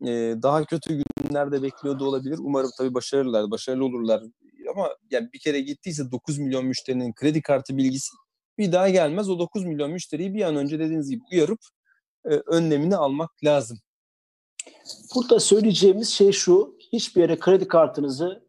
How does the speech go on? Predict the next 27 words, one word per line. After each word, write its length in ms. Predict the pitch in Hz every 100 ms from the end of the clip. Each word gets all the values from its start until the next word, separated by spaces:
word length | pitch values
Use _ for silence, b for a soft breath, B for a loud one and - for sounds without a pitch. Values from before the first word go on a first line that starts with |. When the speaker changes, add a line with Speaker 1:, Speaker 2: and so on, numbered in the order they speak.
| _ -
Speaker 2:
kaydetmeyin. 800 | 160 160 160 - 120 139 - _ _ _ _ _ _ 135
Ee, 440 | 123 123 120 127
tek 200 | - 180
kullanımlı 500 | - 175 175 180 180
kredi 300 | 180 165 175
kartı, 480 | - 160 156 165 170
sanal 400 | 170 147 151 160
kartları 440 | - 151 - 156 -
kullanın. 440 | 135 120 127 - _ _ _ -
Veya 340 | 147 147 147 131 104
Speaker 1:
Evet. 280 | 92 - -
Speaker 2:
işte 500 | - - 143 139 -
B 180 | 151 151
K 180 | 151 151
M'nin, 320 | 151 156 160 - 277 175
gerçi 340 | 156 151 233 160
EasyJet 480 | 139 135 147 151
buna 160 | 143 147
izin 280 | 139 143 143
vermez, 340 | 147 143 131
entegrasyon 640 | 135 131 139 135 135 - 143
yoktur 280 | 170 -
ama 160 | 175 208
Speaker 1:
Tabii, 160 | 185 160
Speaker 2:
işte 140 | - -
PayPal, 220 | 156 165
Speaker 1:
yoktur, 200 | 151